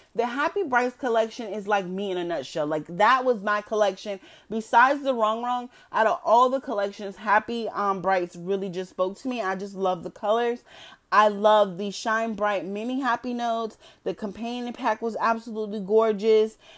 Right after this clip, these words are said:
Um, they had a Good Vibes Only skinny classic Happy Notes, which was super cute. The sticker books in that collection alone was absolutely beautiful. First of all, they br-, they're bringing out a new colorful boxes, which underneath that says copper foil.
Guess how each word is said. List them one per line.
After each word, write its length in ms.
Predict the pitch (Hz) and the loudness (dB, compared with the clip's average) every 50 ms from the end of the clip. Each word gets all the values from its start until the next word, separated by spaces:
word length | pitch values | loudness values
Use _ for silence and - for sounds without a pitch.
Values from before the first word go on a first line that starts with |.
| - _ - | -20 _ -2
Um, 360 | - 220 214 208 208 196 196 185 | 0 2 2 2 2 0 0 -2
they 100 | 208 226 | -2 -2
had 220 | 247 226 202 180 | -2 -4 -4 -2
a 140 | 151 202 185 | 0 -2 -2
Good 380 | 175 160 170 226 247 226 208 | -2 0 2 2 2 2 2
Vibes 320 | 196 220 214 214 208 196 190 - | 2 2 2 2 0 -2 -4 -6
Only 380 | - 196 214 214 214 208 208 202 | -4 -4 -4 -4 -4 -6 -8 -10
skinny 500 | - - - _ - 240 247 262 262 247 | -12 -14 -16 _ -8 -4 -2 -2 -2 -4
classic 560 | - - 262 233 233 240 240 - 233 220 - | -4 -2 0 0 0 0 -2 -4 -6 -8 -8
Happy 360 | 226 233 233 226 240 240 240 | -8 -8 -8 -6 -6 -6 -6
Notes, 300 | 240 240 240 240 233 - | -6 -6 -6 -6 -6 -8
which 160 | 214 202 196 | -8 -8 -8
was 120 | 196 196 196 | -8 -10 -10
super 440 | - - - 214 220 220 254 285 | -12 -12 -8 -8 -6 -6 -6 -8
cute. 420 | 302 - - 240 220 220 226 240 - _ _ _ _ _ - - _ _ _ - | -10 -10 -8 -6 -4 -4 -4 -6 -8 _ _ _ _ _ -20 -20 _ _ _ -2
The 140 | 175 214 | 0 0
sticker 540 | 214 - - - - 254 294 285 - 320 320 | 0 -2 -6 -8 -6 -6 -4 -2 -2 0 0
books 480 | 262 190 202 208 190 170 139 - - - _ - | 0 2 4 4 4 4 2 0 -8 -14 _ -8
in 140 | 226 233 233 | -6 -4 -2
that 200 | 226 214 196 - | -2 -2 -2 -4
collection 540 | - 226 202 196 202 214 214 - - 233 | -4 -2 2 2 2 2 0 -4 -6 -6
alone 560 | 202 185 196 190 170 185 185 190 202 214 208 196 | -4 -4 -4 -2 0 0 0 0 0 -2 -4 -4
was 160 | 196 190 190 - - | -4 -6 -6 -6 -2
absolutely 460 | 165 190 214 220 - 240 220 208 233 | -2 0 0 -2 -4 -8 -6 -6 -6
beautiful. 460 | 202 180 202 190 185 170 - 147 - - - - _ - - - | -6 -6 -6 -6 -6 -8 -8 -10 -10 -12 -16 -20 _ -8 2 6
First 240 | 294 370 381 - | 6 6 6 4
of 100 | 277 233 | 2 4
all, 160 | 233 220 220 214 | 6 6 6 6
they 160 | 202 214 214 | 4 2 0
br-, 140 | 196 196 185 - 175 | 0 -2 -6 -6 -4
they're 200 | 196 208 214 220 | 0 2 2 4
bringing 260 | 196 214 220 226 214 | 2 0 -2 -2 -2
out 180 | 208 202 196 156 | -2 -2 0 0
a 80 | 196 | -2
new 220 | 196 196 196 208 233 | -2 -2 -4 -4 -4
colorful 460 | - 320 277 240 254 254 - 285 262 | -2 0 2 2 2 0 0 -2 0
boxes, 640 | 208 202 196 180 170 180 190 196 190 190 190 - 190 | 4 6 6 6 6 4 -2 -6 -6 -6 -6 -8 -6
which 240 | 180 190 190 - - _ | -4 -4 -4 -6 -6 _
underneath 480 | - 220 226 233 233 220 214 208 208 - | -6 -4 -4 -4 -4 -4 -6 -6 -6 -2
that 280 | 208 196 190 175 180 | -2 -2 -2 -2 -6
says 280 | - - 202 175 175 170 - | -6 -4 -4 -4 -4 -4 -6
copper 340 | - - 196 190 202 220 233 | -4 -2 -2 0 0 -2 -4
foil. 440 | 233 - - 196 185 175 175 180 | -4 -4 -2 0 2 2 2 0